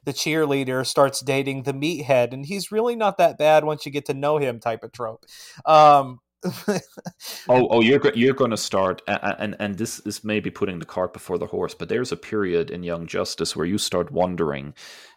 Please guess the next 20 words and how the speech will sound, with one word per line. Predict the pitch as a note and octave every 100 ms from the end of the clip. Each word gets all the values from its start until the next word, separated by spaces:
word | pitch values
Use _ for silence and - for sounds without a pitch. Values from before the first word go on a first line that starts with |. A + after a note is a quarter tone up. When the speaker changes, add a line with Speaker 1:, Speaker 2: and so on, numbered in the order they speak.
| _
Speaker 2:
uh, | F#2 E2 D#2 - -
i-, | F#2+ E2 -
if | F2+ E2+ -
Superboy | - - A2 F#2+ D#2+ D#2+ E2+ -
isn't | F#2+ F#2 E2+ D#2+ -
the | F2 E2+ E2+
less | E2+ F#2 - -
meatheady, | F#2 G#2 G2+ - F#2 F2+ F2 E2+ E2+ E2+ - - _ -
uh, | E2+ E2 D#2+ D#2 - _ _ _ _ _
person | - G2 F2 - E2
in | F2+
that | F2 -
relationship. | E2+ F2 - - B2+ G#3+
Speaker 1:
Ooh. | C4+ A#2 G#2+
Speaker 2:
<laughs> | A#2
Like, | G#2+ - - - - - -
like | F#2+ F2+ G2
Miss | A#2 -
Martian, | G2 G#2 G2+ - F2 E2
uh, | F2 E2+ E2+